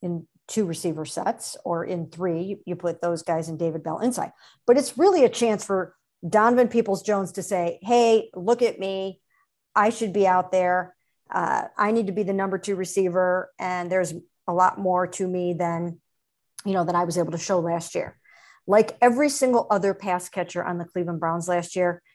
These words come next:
he did not fare well. And as they went along through the season and the worse Baker Mayfield got, the worse everybody else got,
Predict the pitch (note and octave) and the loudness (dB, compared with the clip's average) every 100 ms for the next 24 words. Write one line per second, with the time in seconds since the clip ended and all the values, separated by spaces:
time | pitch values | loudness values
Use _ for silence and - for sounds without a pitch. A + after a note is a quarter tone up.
0 | _ _ C4+ B3+ B3+ B3+ - - B3 G#3+ | _ _ 2 6 6 6 4 4 4 4
1 | D#3+ A1 - _ _ _ _ G#3+ G#3 A3 | 0 -4 -6 _ _ _ _ -4 -2 2
2 | G#3 G#3 F#3 D#3+ G3 A3+ - F3 E3+ F#3+ | 0 2 -2 0 0 0 -2 -4 0 0
3 | G#3+ G#3+ E3 D#3+ G#3+ A3 B3 B3+ F#3 E3+ | 0 -2 -4 -4 0 2 2 0 -2 -4
4 | D#3+ G3 A3 - G3+ F#3 E3+ G3 G#3+ A#3 | 0 0 0 0 0 0 0 0 2 0
5 | A3 B3+ D4 - _ _ - F#3+ A#3 A#3+ | 4 6 6 2 _ _ -6 2 2 4
6 | A3 G3+ G3+ G#3 G#3 G3 - F3+ F3 | 2 0 0 2 2 2 0 0 0